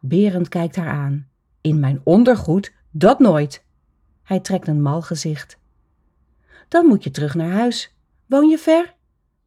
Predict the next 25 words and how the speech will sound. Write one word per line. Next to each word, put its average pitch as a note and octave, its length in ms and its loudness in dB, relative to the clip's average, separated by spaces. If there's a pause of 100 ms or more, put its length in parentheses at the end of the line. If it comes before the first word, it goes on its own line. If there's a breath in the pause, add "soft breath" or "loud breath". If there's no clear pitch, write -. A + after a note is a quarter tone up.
(200)
Dan C4 180 0
kom F3 180 0
je E3+ 80 0
te F#3+ 120 -2
laat F#3+ 240 -2
op G3+ 80 -10
school. A#3+ 440 -4 (320)
Meester F3 380 -2
Theo F3 260 2
vindt D#3+ 200 -4
dat G#3 140 0
niet F3 140 0
leuk. G3+ 360 0 (640 soft breath)
Als G3+ 180 -2
je G3+ 60 -4
te A3 120 -2
laat C4+ 260 0
komt, A3 340 -2
moet A3+ 160 0
je G#3+ 80 -4
papiertjes B3 540 -2
prikken F#3+ 300 -2
rond E3+ 220 0
de - 60 -10
school. D#3 500 -6